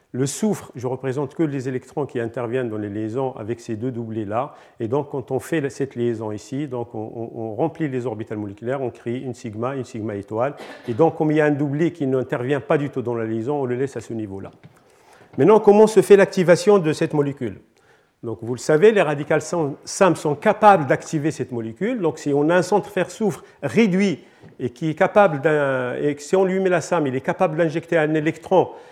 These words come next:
cette, sur cette liaison, euh, carbone-soufre ici, et on crée un, un, un, un radical intermédiaire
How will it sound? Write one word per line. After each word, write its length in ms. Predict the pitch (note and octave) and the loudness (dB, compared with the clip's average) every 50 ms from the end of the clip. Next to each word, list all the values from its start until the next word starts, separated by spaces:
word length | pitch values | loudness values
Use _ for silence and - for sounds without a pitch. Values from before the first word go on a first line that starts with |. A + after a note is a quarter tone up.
| - _ _ | -20 _ _
cette, 380 | - - - F3+ D#3+ - - - | -12 -2 0 0 0 0 -4 -14
sur 220 | - - D#3+ - | -6 -6 -6 -2
cette 200 | - F3 - - | -2 -4 -4 -2
liaison, 520 | D3 D#3 D#3+ D3+ C#3 D#3 D#3 D#3 C#3+ B2+ | -2 0 0 0 2 2 2 2 2 2
euh, 300 | A#2+ A#2 A2+ A2+ A2+ A2+ A#2+ | 0 -2 -2 -4 -6 -8 -8
carbone-soufre 680 | - - C#3 B2 A#2 B2 B2 A2+ - - C3 G#2+ - - | -8 -4 -4 -4 -2 -4 -6 -8 -8 -10 -12 -12 -10 -12
ici, 480 | A2 - - - G#3+ B3+ C4+ A3 - - | -14 -12 -6 -4 -2 -2 -2 -4 -6 -6
et 80 | C3 | -4
on 140 | A#2+ C3 C3 | -4 -4 -4
crée 200 | - - F3 F3 | -4 -2 0 0
un, 120 | E3 D3 C#3+ | 0 0 -2
un, 320 | C3+ C#3 C3+ - - C3+ | -4 -6 -6 -6 -6 -8
un, 480 | A#2+ A#2 A#2 A2+ A2 G#2+ A2 G#2+ G#2 - | -6 -6 -6 -4 -6 -6 -8 -8 -8 -6
un 120 | - B2 | -4 -2
radical 440 | B2 C#3 D3 C3+ C#3+ C3+ - C3+ A#2 | 0 0 -2 -4 -4 -2 -2 0 0
intermédiaire 720 | A2 G#2 - A2+ G2 G#2 G#2+ G#2 G#2+ C#3+ E3+ G3+ A3+ - | 0 -2 -4 -8 -6 -6 -6 -2 0 2 2 2 0 -6